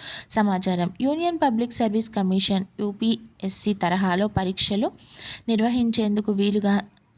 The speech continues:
సీఎం స్వయంగా అక్కడికి వెళ్లి చైర్మన్తో మాట్లాడి విధానాల్ని తెలుసుకున్న విషయం మనందరికీ తెలిసిందే.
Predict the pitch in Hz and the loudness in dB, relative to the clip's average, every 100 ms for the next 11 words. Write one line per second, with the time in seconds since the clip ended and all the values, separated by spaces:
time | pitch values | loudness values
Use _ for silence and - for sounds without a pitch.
0 | - 240 254 254 - 214 202 208 208 196 | -4 0 2 0 0 0 2 2 0 0
1 | 196 202 196 196 226 214 190 196 202 190 | -2 0 0 2 2 2 2 2 2 2
2 | 208 196 185 185 185 185 185 - 214 202 | 2 4 2 0 -2 0 -2 -2 -2 0
3 | 226 233 220 208 214 202 190 - 190 185 | 2 2 4 4 2 0 0 -2 0 0
4 | 180 185 - 233 - - 208 196 190 190 | 0 0 -2 -4 -6 -12 -2 2 2 2
5 | 190 285 294 214 175 - 175 170 | -2 -6 -4 -4 -4 -6 -4 -6